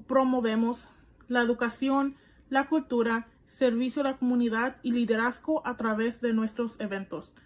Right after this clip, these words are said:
Esta será nuestra primera celebración virtual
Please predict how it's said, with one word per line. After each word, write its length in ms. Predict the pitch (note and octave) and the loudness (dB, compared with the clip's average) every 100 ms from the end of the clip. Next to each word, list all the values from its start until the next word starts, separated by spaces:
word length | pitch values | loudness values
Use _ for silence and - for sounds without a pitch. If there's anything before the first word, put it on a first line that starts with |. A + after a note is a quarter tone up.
| - - _ - - _ _ - _ _ _ _ _ - | -20 -20 _ -20 -20 _ _ -20 _ _ _ _ _ -2
Esta 320 | C#4+ D4 F4+ | 0 0 -4
será 380 | F4 C4+ B3 C4 | 0 2 4 4
nuestra 340 | C4+ B3+ B3+ | 2 0 -2
primera 360 | A#3 A3+ A3+ B3 | 0 0 0 -2
celebración 580 | B3 A#3+ G#3+ G#3+ A#3 A3+ | -2 -2 -2 -4 0 0
virtual 640 | A#3 G#3+ - A3 A#3+ C#4 | 0 -6 -2 0 2 -2